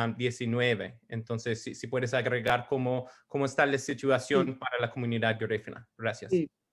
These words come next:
Speaker 2: Gracias, Larisa,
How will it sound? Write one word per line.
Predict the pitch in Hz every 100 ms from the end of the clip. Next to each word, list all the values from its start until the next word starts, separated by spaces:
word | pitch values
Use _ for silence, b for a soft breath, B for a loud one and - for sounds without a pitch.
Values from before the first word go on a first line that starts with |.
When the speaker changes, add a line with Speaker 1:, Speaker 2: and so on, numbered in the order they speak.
| _ _ _ _ _ _ _ _ _ _ _ _ _ _ _ _
Speaker 2:
Gracias, | 208 247 285
Larisa, | 262 247 247 254 269 262